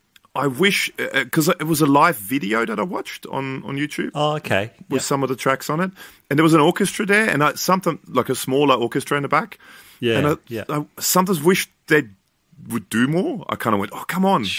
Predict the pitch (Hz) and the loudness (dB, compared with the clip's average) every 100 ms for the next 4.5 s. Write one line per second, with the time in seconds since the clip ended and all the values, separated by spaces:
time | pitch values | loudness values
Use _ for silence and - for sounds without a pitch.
0 | 110 104 104 101 147 - 131 143 143 101 | 0 0 0 0 2 4 4 2 0 0
1 | 90 - 117 143 131 - 127 120 117 - | 0 2 0 2 -2 -2 -6 -6 -8 -2
2 | 110 98 - 104 90 120 110 98 - - | 0 0 0 0 2 2 2 -2 -10 -20
3 | - - - - - - 151 151 - 139 | -20 -20 -20 -16 -10 0 2 2 2 4
4 | 135 135 135 135 | 4 2 -4 -8